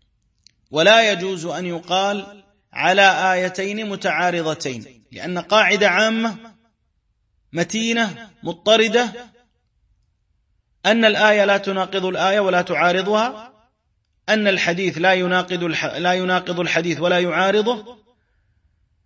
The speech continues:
أن ال-، القرآن لا يناقض السنة والعكس كذلك،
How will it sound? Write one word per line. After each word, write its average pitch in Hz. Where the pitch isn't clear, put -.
أن 240
ال-، 214
القرآن 208
لا 214
يناقض 196
السنة 202
والعكس 170
كذلك، 113